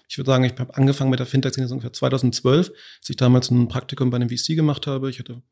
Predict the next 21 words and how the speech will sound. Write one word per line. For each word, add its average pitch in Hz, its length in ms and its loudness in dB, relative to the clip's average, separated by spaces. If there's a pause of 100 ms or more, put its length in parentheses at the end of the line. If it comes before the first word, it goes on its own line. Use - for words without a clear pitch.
zu - 100 -8
dem 123 140 2
Zeitpunkt 120 320 -2
klassisch 120 400 -6 (220)
Finanzen 131 440 2
in 120 120 4
Frankfurt 143 400 -2
studiert, 139 320 -4
sehr 120 160 -2
oldschool 139 300 0
unterwegs 139 300 0
gewesen, 131 400 -2
sind 127 200 0
mit, 123 240 -2
mit - 160 -10
pra-, 127 120 -10
normalerweise 120 440 4
Praktika 123 480 -4
in 123 160 -6
Banken 127 360 -6
und, 123 220 -10